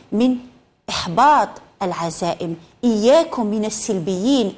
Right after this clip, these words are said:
الذين دائما يكونون عائق في سبيل نجاحكم أنتم، لأنه دائما من يوزع الطاقة السلبية هو إنسان أكيد أنه هو شعر بالفشل واليأس، يقوم بإسقاط هذا الإحساس والمشاعر السلبية الخاطئة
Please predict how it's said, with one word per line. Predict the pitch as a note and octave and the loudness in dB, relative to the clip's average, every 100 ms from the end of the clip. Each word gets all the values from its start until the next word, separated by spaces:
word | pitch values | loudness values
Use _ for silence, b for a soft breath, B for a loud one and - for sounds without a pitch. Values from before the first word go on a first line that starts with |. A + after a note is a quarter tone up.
| - | -2
الذين | A#3 A3 A3 G#3+ D4 B3+ A3 | 0 2 2 2 2 2 2
دائما | C#4 C4+ A#3+ | 2 2 0
يكونون | A3+ A3 A3 A#3 C#4 B3+ | 0 -2 0 2 4 4
عائق | A3 A#3+ D4+ - A3 - B B B | 2 2 2 0 -6 -6 B B B
في | C4 | 0
سبيل | A#3+ B3 G3+ D4+ | 2 2 2 2
نجاحكم | B3 A3+ D4 D4 - C4 A#3 | 0 0 -2 -4 -4 -4 -2
أنتم، | A3 G3 G3+ E3 B B - | -2 -4 -4 -6 B B -2
لأنه | C4 D#4+ D#4+ D4 | 0 2 4 4
دائما | F#4+ - A#3 G3 F#3+ B - | 2 0 -2 -4 -6 B 0
من | B3+ G#4 F4+ | 4 6 6
يوزع | C#4 C4 G4+ B3+ C4 | 4 4 2 2 -2
الطاقة | B3+ - E4 D4 | -2 0 2 0
السلبية | C#4+ - B3 C#4 D#4 | -2 -2 0 2 2
هو | D#4+ C#4 | 2 0
إنسان | D4 D4 E4 - B4+ F4 B B - | -2 0 0 0 0 -2 B B 0
أكيد | G#4 B4 A#4 - | 2 4 4 4
أنه | E4+ | 2
هو | D#4+ E4 D#4 | 2 4 2
شعر | D#4+ - F4+ F#4+ A#3+ | 2 0 0 0 -2
بالفشل | A#3 C#4+ - G#4 G#4+ F#4+ D#4 | -4 -4 -2 0 2 2 2
واليأس، | D4 D4 E4+ - - B B C4 | 2 4 4 2 -2 B B 2
يقوم | D4+ D#4+ G#4 E4+ | 2 4 2 4
بإسقاط | F4 - - - - A4+ B4+ F#4+ - B B | 0 -2 -4 -4 -2 2 4 4 2 B B
هذا | D4+ D#4+ | 2 2
الإحساس | D#4 D4 C#4 A#2 - G#4+ G#4+ | 0 -4 -6 -4 0 2 2
والمشاعر | F4 E4+ E4 - E4+ D4+ | 2 2 2 2 2 2
السلبية | D4 D4 D#4+ C4+ C4 C4+ | 0 -2 0 0 2 4
الخاطئة | B3 A#3+ - G4+ A4+ F4 B3 | 2 0 0 0 2 2 4